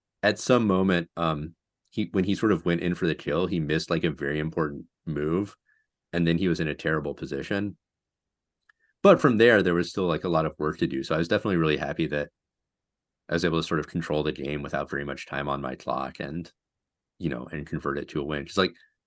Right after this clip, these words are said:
I mean, Hikaru is maybe the best Blitz player in the world, but, like, I would say he's definitely, like, the trickiest. Like, you know, fr-, from a losing position, I feel like he's gotta be the best Blitz player in the world.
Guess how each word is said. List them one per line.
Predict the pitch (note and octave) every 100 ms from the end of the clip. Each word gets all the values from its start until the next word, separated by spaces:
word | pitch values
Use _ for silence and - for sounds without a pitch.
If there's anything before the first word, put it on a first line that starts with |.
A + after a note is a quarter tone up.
| _ _ _ _ _
I | -
mean, | A#2
Hikaru | A2+ A2 C3+ D3
is | G#2 F2
maybe | E2+ F#2
the | E2
best | D#2 D#2 -
Blitz | E2+ -
player | E2 D#2
in |
the | D2+
world, | D2 D#2+ D2
but, | D#2
like, | E2 D#2 - _ _ _ _ _ _ -
I |
would | A#2+
say | D3+ C#3+
he's | F#2+ D#2+
definitely, | D2+ D#2+ F#2+ D2+
like, | C#2 -
the | -
trickiest. | - G#2 F#2 D#2 D2 E2+
Like, | F#2
you | F#2+
know, | F2 D#2 _ _ _ _ _ _ _ _ _ _ -
fr-, | -
from | - C#3+
a | A#2+
losing | E2 F#2 A#2 D#3
position, | B2+ C#3+ C#3+ C3+
I | E2+
feel | - D#2+
like | D2+
he's | E2
gotta | C#2 C#2
be | C#2
the | C#2
best | B1 -
Blitz | - -
player | - C2
in | C2
the | G1+
world. | G1+ - A1 -